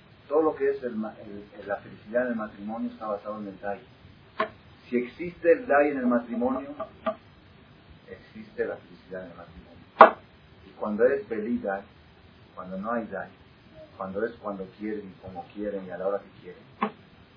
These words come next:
el día que quieren, entonces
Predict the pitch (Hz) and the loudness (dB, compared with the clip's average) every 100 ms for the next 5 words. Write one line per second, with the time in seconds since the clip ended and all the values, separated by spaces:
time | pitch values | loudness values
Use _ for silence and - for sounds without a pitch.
0 | - - - - - - - - - 95 | -20 -20 -20 -20 -20 -20 -20 -20 -20 -18
1 | 90 113 104 - 98 92 95 - - - | -10 -8 -8 -12 -14 -12 -12 -18 -20 -20
2 | - - - - - - - - - - | -20 -20 -20 -20 -20 -20 -20 -20 -20 -14
3 | 98 107 | -14 -14